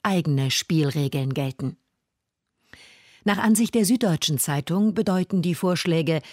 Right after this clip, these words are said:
dass Europa bei der Wettbewerbskontrolle aufrüstet. E-U-Kommissarin Vestager wird dafür allerdings einige Überzeugungsarbeit leisten müssen.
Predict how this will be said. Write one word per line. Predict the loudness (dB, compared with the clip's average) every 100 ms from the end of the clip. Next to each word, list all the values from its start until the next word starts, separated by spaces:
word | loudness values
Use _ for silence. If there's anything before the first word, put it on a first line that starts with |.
| -20 _ _ -6
dass | -2 -2 0
Europa | 0 2 2 2 0 2
bei | 2 2
der | 2 2
Wettbewerbskontrolle | 0 0 0 2 0 -2 -2 -2 0 0 0 0
aufrüstet. | -2 -2 -4 -4 -6 -10 -14 -20 -20 -20 -20 -14 -2
E-U-Kommissarin | 0 2 0 2 2 2 2 2 2 2 0
Vestager | 0 0 -2 -2 -2 -2 -4 -8 -8
wird | -2 0
dafür | 0 0 2
allerdings | 2 2 2 2
einige | 0 2 4 4 4
Überzeugungsarbeit | 2 2 2 0 2 0 0 -2 0 0 0
leisten | 0 0 0
müssen. | 0 2 0